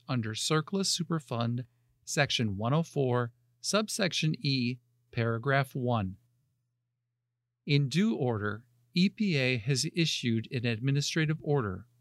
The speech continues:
which gives the mine owner a period of four days in which he can confer with an E P A officer, but must cease all mining operations in the meantime. In addition,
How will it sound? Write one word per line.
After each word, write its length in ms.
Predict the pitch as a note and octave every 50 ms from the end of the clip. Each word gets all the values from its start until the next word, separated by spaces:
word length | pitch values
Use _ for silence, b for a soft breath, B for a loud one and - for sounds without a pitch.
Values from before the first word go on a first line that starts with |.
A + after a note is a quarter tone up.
| _ -
which 260 | C#3+ D#3 - - -
gives 260 | - G#3+ A3+ G3+ -
the 120 | - F#3+ E3
mine 340 | D3+ D3 D3 D3 D3+ D#3+ -
owner 380 | C#3 B2+ A#2+ A2 A2 G#2+ - - C#3
a 60 | A2+
period 420 | - _ - D#3+ D3+ D#3 D3+ C3+ A2+
of 140 | G#2+ -
four 420 | - - - E3+ E3 E3+ F3+ F#3 F3+
days 420 | D#3 C#3+ B2+ A#2 A2 G#2 G#2+ - -
in 220 | - C3+ B2+ A#2+ B2
which 300 | C#3+ D3 D3+ - - -
he 160 | F#3 F#3+ G3
can 220 | - - G3+ G3+ F#3+
confer 580 | - - G3 F3 - - D#3 C3+ B2 B2 A#2+
with 260 | A#2 A#2+ B2 B2 A2 -
an 100 | A#2+ A#2+
E 120 | - C#3 D3
P 240 | - - E3 D3+ C#3
A 160 | C#3 C#3 D3
officer, 680 | - C#3 B2+ C3+ C3 - A#2 G#2+ - - F2+ F2 - _ _ _ _ _ _ _ _ _ _ _ -
but 160 | D#3 - -
must 180 | C#3 B2+ -
cease 380 | - - - F#3 F3+ F#3 - - _ -
all 240 | C3+ C#3 D3 D#3+
mining 400 | E3 D#3 D3 D3 D3 D3 D3 -
operations 760 | C#3 B2+ B2 A#2+ - A#2+ B2 B2 B2+ A#2 - - B2 A#2+ A2+ C3
in 160 | C3 A#2 A2
the 80 | G#2+
meantime. 720 | G#2 G#2+ A#2 A#2+ B2 A#2+ A2+ - G#2 G2 F#2 F2+ F2+ G2 _ _ _ _ _ _ _ _ _ _ _ _ _ _ _ _ _ _ _ _ _ _ _ _ _ _ _ _ _ _ _ -
In 160 | D3+ D3+ F3
addition, 580 | G#3 F#3+ G#3+ F3 C#3 - - A2 G2 F#2 G#2+